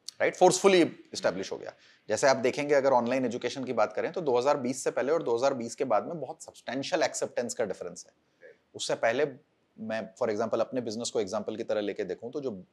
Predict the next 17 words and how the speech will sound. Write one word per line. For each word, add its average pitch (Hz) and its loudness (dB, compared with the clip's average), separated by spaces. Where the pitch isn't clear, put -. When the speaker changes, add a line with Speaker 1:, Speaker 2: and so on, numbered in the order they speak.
Speaker 1:
जो 113 -10
हम 123 -10
कॉर्पोरेट - -2
प्रोग्राम्स 117 -2
करते 101 -4
थे 107 -8
उससे - -8
पहले 120 0
largely 139 0
physical 127 -4
classroom 113 -2
based 107 -4
programs 92 -8
होते 85 -14
थे। 147 -8
Once 208 4
people 180 0